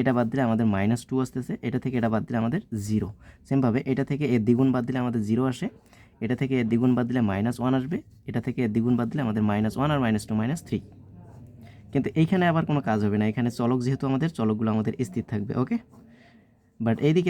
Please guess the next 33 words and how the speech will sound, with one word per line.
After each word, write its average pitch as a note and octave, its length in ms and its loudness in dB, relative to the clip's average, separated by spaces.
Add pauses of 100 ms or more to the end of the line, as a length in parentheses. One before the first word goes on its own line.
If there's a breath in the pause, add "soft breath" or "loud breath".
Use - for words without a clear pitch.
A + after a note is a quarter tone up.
আবার C#3 160 4
এখানে A2+ 240 2
কাজ G2+ 180 0
হবে, F#2+ 120 -6 (1120 soft breath)
যেহেতু A#2+ 240 2 (200)
এই A#2+ 100 4 (260)
আর D#3+ 160 4
টু F3+ 60 -2 (100)
থেকে E3+ 180 0
আমরা C#3+ 120 2 (100)
আর B2 100 4
ওয়ান B2 180 4
বাদ A2+ 120 2
দিচ্ছি, D#3 160 -4
তার C3 120 0
মানে A2+ 160 4
দুই C#3 160 2
থেকে D3+ 160 -4 (140)
ছয় C3 220 -2
বাদ B2+ 160 2
দিলে, A#2 120 0 (100)
অর্থাৎ - 220 -10
ছয় C#3+ 180 0
তো - 100 -2
উপরে C3 220 0
ঠিক A#2+ 120 0
থাকবে, B2 200 0
দুই B2+ 140 4
থেকে C3 180 -2
ছয় B2 160 0
বাদ A#2+ 100 0
দিলে A#2 160 0
আমাদের A#2 180 0